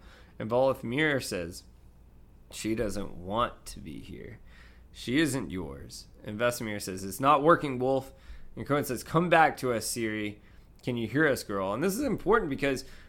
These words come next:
remember, Cohen and Lambert were making fun of Ciri these episodes ago. So it almost shows like they're finally showing their support for her. And Babette, Ciri's mother, says, "Ciri, make it stop." And Ciri says, "I'm not dying, not doing anything."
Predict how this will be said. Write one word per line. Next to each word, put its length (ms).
remember, 400
Cohen 460
and 140
Lambert 520
were 120
making 360
fun 300
of 60
Ciri 460
these 220
episodes 540
ago. 540
So 240
it 60
almost 400
shows 300
like 180
they're 140
finally 420
showing 300
their 120
support 540
for 160
her. 300
And 140
Babette, 300
Ciri's 480
mother, 340
says, 240
"Ciri, 420
make 220
it 100
stop." 440
And 80
Ciri 200
says, 200
"I'm 180
not 240
dying, 540
not 320
doing 320
anything." 560